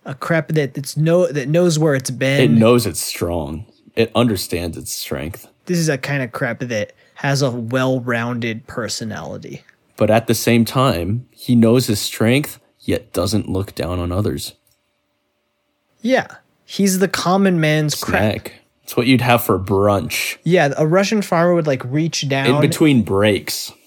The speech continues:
Speaker 1: He's, like, plowing the field, and he reaches down into his bindle and just pulls out this beautiful crepe and a, and a, uh, it's wrapped in a cloth, a cheesecloth,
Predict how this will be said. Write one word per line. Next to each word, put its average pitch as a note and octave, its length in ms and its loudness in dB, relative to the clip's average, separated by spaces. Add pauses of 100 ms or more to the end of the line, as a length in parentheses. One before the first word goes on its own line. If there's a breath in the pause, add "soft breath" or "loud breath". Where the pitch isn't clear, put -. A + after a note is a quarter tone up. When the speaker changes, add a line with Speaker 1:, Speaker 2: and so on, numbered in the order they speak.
Speaker 1:
He's, F#3 220 0
like, F#3 180 2
plowing E3+ 400 0
the D#3 100 0
field, C#3+ 340 -2
and C3 120 -2
he C#3 100 0
reaches C#3 540 -2
down C3 280 -4
into C3+ 260 -4
his A#2+ 240 -4
bindle C#3 680 -2 (340 soft breath)
and C3 120 -8
just C3+ 240 -6
pulls C#3+ 440 -2
out A#2 380 -6 (240)
this C3+ 220 -4
beautiful D3 720 -4
crepe B2+ 360 -4
and B2 140 -4
a, G#2+ 160 -6
and C3 180 -6
a, A2+ 180 -4
uh, G#2+ 260 -6 (420)
it's C3 160 -6
wrapped C3 480 -4
in C3 100 -2
a A2+ 120 -4
cloth, C#3 640 -4
a A2 80 -6
cheesecloth, C3 840 -4